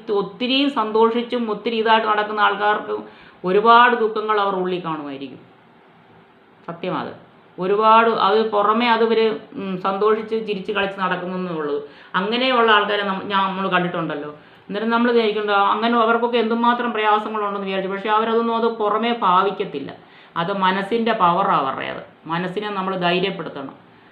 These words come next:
മനസ്സിന് നല്ല ധൈര്യം കൊടുക്കുകയാണെന്നുണ്ടെങ്കിൽ എല്ലാ കാര്യങ്ങളും നടക്കും. എല്ലാം നമുക്ക് പോസിറ്റീവായിട്ട് തന്നെ വരും. അതെല്ലാം പ്രയാസപ്പെട്ട് പ്രയാസപ്പെട്ട് നമ്മൾ നടക്കരുത് ഒരിക്കലും. അത് നമുക്ക് പ്രയാസങ്ങളെ പിന്നെയും നമ്മൾക്ക് പു-, പുറകെ പുറകെ വന്നുകൊണ്ടിരിക്കത്തുള്ളൂ. എല്ലാം നടക്കും.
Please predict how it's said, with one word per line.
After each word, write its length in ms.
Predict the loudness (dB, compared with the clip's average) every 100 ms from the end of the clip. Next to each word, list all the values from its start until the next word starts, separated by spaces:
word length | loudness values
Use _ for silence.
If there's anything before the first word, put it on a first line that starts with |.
| -20 -10
മനസ്സിന് 340 | -6 -4 -4 -6 -4
നല്ല 180 | -2 0
ധൈര്യം 320 | 2 2 0 0
കൊടുക്കുകയാണെന്നുണ്ടെങ്കിൽ 720 | -4 -2 -2 -2 -4 -4 -4
എല്ലാ 240 | -2 -4 -2
കാര്യങ്ങളും 340 | 0 0 -2 -4
നടക്കും. 260 | -4 -6 -6
എല്ലാം 240 | -6 -6 -6
നമുക്ക് 180 | -6 -6
പോസിറ്റീവായിട്ട് 500 | -6 -6 -4 -4 -6 -8
തന്നെ 140 | -8 -8
വരും. 180 | -10 -14 -14
അതെല്ലാം 360 | -8 -6 -4 -4
പ്രയാസപ്പെട്ട് 540 | -2 -2 -2 -4 -6 -6
പ്രയാസപ്പെട്ട് 540 | -4 -4 -6 -8 -6 -6
നമ്മൾ 160 | -6 -6
നടക്കരുത് 360 | -8 -12 -12 -12
ഒരിക്കലും. 340 | -10 -12 -14 -18 -20 -20 -20 -20 -14 -4
അത് 160 | -2 -2
നമുക്ക് 200 | -2 -4 0
പ്രയാസങ്ങളെ 500 | 2 2 0 -2 0
പിന്നെയും 280 | -2 -2 -2
നമ്മൾക്ക് 320 | -2 -2 -4 -6 -10 -10
പു-, 140 | -10 -4
പുറകെ 280 | -4 -2 -2
പുറകെ 200 | -2 -4 -4
വന്നുകൊണ്ടിരിക്കത്തുള്ളൂ. 760 | -4 -6 -8 -12 -14 -14 -16 -20 -20 -20 -20 -16
എല്ലാം 340 | -8 -4 -2 0
നടക്കും. 400 | 0 -2 -6